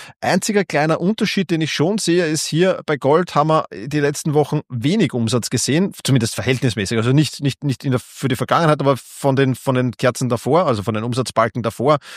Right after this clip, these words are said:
wenn man sich das hier anschaut, äh, definitiv weniger. Ähm,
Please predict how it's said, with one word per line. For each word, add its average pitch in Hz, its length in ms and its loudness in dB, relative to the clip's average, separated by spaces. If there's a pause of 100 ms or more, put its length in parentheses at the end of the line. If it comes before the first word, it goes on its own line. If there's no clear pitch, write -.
(160)
wenn 113 60 -6
man 117 40 -2
sich 123 160 -4
das 123 220 0
hier 123 120 2
anschaut, 120 340 0 (320)
äh, 120 280 0
definitiv 135 460 2
weniger. 208 400 0 (360)
Ähm, 143 440 2